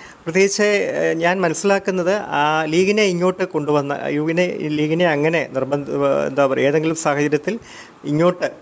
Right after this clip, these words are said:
ആ, കൊണ്ടുവരാനുള്ള ഒരു സാ-, ഒരു സാഹചര്യം ഉൺ-, ഉണ്ടാകുന്നത് പല സാമൂഹികമായ ചില പല പ്രത്യാഘാതങ്ങൾക്കും വഴിവെക്കും. അത് കേരളത്തിലെ മുന്നണികൾ ഇങ്ങനെ തുടരുന്നത് ചില സാമൂഹിക സന്തുലിതത്വങ്ങളും കൂടെ,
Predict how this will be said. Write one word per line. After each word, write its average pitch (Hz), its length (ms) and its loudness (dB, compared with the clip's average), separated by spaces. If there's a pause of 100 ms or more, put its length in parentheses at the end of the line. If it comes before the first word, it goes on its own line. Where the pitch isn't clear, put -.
(200)
ആ, 135 140 -4
കൊണ്ടുവരാനുള്ള 143 840 0
ഒരു 131 180 -4
സാ-, 127 300 -2
ഒരു 131 380 -2
സാഹചര്യം 135 680 0
ഉൺ-, 131 260 -6
ഉണ്ടാകുന്നത് 131 680 0 (420)
പല 208 220 2 (180)
സാമൂഹികമായ 143 800 0
ചില 147 200 -4
പല 139 220 0
പ്രത്യാഘാതങ്ങൾക്കും 127 1200 -4
വഴിവെക്കും. 123 640 -2 (520)
അത് 127 480 2 (380)
കേരളത്തിലെ 135 320 0
മുന്നണികൾ 143 440 0
ഇങ്ങനെ 143 240 2
തുടരുന്നത് 143 640 2 (380)
ചില 139 200 0
സാമൂഹിക 156 540 2
സന്തുലിതത്വങ്ങളും 139 840 -2
കൂടെ, 131 260 0